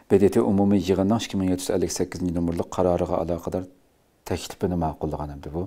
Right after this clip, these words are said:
e, parlament a'zolari va shundaqla Gollandiya hukumatidan mazkur taklifni Yevropa ittifoqining qo'llashiga erishtirish uchun harakat qilishni talab qilgan. Bildirilishicha, B D T ning bir, e,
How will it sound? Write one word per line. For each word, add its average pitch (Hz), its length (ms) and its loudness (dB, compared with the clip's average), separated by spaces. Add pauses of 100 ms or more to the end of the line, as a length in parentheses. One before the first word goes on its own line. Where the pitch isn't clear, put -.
(800)
e, - 40 -8 (320)
parlament 80 340 2
a'zolari 76 480 -2
va 104 160 6
shundaqla 110 300 6
Gollandiya 104 480 6
hukumatidan 101 640 4 (680)
mazkur 107 300 4 (100)
taklifni - 340 2 (120)
Yevropa 98 460 4
ittifoqining 107 560 6 (140)
qo'llashiga 101 520 2 (100)
erishtirish 90 500 -2
uchun 117 180 0 (580)
harakat 92 460 -2
qilishni 90 380 -2 (460)
talab 82 300 0
qilgan. 73 240 -2 (960)
Bildirilishicha, 117 460 6
B 107 100 6
D 113 100 6
T 120 120 4
ning 120 180 8
bir, 104 80 4
e, 107 280 4